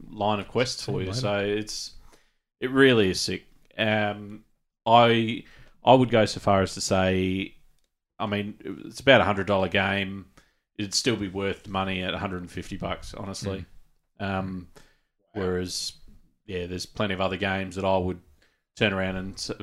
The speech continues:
Speaker 1: probably say the opposite, um,
Speaker 2: Mm.
Speaker 1: and say, you know, a hundred bucks is probably a bit dear for the experience you're getting. But, um,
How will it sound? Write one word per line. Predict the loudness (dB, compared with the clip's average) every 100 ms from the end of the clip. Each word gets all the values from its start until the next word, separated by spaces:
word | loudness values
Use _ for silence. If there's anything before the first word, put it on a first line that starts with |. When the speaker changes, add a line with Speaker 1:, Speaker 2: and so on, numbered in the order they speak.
| -2
Speaker 1:
probably | -2 0 0
say | 0
the | 2
opposite, | 0 0 -2 -2 -2 -4
um, | -4
Speaker 2:
Mm. | -2 -2 -4 -8 -10 -16 -10
Speaker 1:
and | -10 -4
say, | -2 0 0
you | -2 -4 -6
know, | -6 -8
a | -6
hundred | -4 0
bucks | 0 -2 -4
is |
probably | -4 0 0
a |
bit | -2 -2
dear | 0 0
for | -2 -6 -4 -6 -8 -20 _ _ _
the | -8
experience | -4 -2 0 -2 -6
you're | -2
getting. | -2 -2 -4
But, | -4 -6 -8 -6
um, | -6 -8 -16